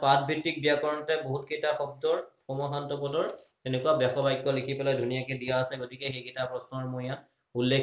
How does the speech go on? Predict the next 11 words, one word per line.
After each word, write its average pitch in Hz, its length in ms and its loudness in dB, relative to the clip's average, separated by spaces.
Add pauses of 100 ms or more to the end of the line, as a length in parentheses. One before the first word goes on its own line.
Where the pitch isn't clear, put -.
(100)
নকৰোঁ, 127 260 2
তোমালোকে 123 340 0
কিতাপতেই 123 540 0 (440)
পাই 151 200 12
যাবা। 101 200 6 (720)
তাৰপিছত 151 560 2 (300)
আছে 139 200 -2
আমাৰ 147 240 2 (260)
আঠ 156 100 2 (140)
নম্বৰ 180 260 6 (680)
প্ৰশ্ন, 151 280 -4